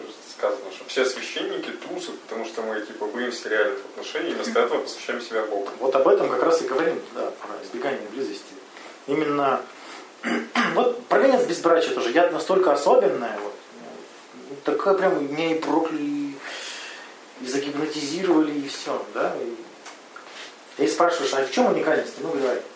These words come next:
Speaker 2: «В чем уникальность?» И как там на словах ты, Лев Толстой?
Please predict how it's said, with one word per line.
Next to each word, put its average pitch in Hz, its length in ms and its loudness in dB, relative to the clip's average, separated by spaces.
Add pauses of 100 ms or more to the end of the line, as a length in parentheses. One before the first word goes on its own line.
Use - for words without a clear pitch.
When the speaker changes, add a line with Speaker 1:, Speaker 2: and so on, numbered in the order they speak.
(320)
Speaker 2:
«В - 60 -4
чем - 160 0
уникальность?» - 480 -12 (1400)
И 285 400 4 (2750)
как - 140 -4
там - 120 -12
на - 60 -14
словах 139 500 2
ты, - 320 -12
Лев 147 200 -4
Толстой? - 420 -10